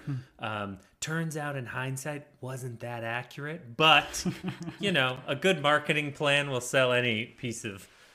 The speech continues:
Speaker 2: um, gear. And, and so
Speaker 1: Mm-hmm.
Speaker 2: uh, that's why you see those bombardiers. They, they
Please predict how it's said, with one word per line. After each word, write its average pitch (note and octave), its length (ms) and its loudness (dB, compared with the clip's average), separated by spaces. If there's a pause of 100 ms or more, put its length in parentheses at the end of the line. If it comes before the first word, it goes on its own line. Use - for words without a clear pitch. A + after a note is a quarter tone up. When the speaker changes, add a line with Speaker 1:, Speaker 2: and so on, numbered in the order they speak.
Speaker 2:
um, G#2 460 -4
gear. G#2+ 280 -4
And, A#2+ 160 -4
and A#2+ 200 -4
so B2+ 420 2
Speaker 1:
Mm-hmm. D3+ 80 -2 (360)
Speaker 2:
uh, - 260 -12
that's F#3 340 2
why F#3 140 4
you E3+ 160 0
see E3+ 180 -2
those D#3 180 0
bombardiers. C3+ 840 4
They, A#2 280 0
they A#2+ 300 -2